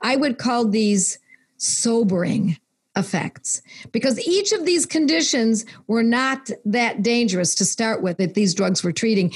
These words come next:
And instead, the outcomes were much more severe. How about Raptiva? Um, that was for psoriasis, and that caused fatal brain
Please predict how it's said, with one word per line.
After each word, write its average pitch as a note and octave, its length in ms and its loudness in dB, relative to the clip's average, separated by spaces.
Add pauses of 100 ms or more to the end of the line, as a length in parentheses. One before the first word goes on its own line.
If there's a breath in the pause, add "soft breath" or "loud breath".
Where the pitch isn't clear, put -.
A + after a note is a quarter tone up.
(140 loud breath)
And A3+ 140 0
instead, A3+ 500 0
the - 160 0
outcomes G3+ 520 0
were F#3 140 2
much F#3+ 420 0 (320)
more F#3 260 2
severe. F3+ 580 0 (720 soft breath)
How C#4+ 80 -4
about D4+ 200 0
Raptiva? C4+ 720 0 (560)
Um, G#3+ 360 2
that A#3 140 2
was - 160 -2
for A3 140 0
psoriasis, F#3+ 1120 0 (320 loud breath)
and G#3+ 200 2
that C4 280 0
caused A#3 580 -2 (100)
fatal C4+ 600 0 (260)
brain A3+ 720 2